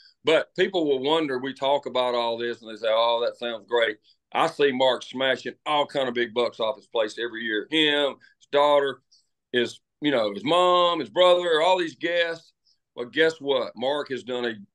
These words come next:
brilliant job. And you know, it's not just one place either.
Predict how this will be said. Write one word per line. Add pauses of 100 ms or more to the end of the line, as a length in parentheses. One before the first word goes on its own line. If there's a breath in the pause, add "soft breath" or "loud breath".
(140)
brilliant
job. (480)
And (480)
you
know,
it's
not
just
one
place
either.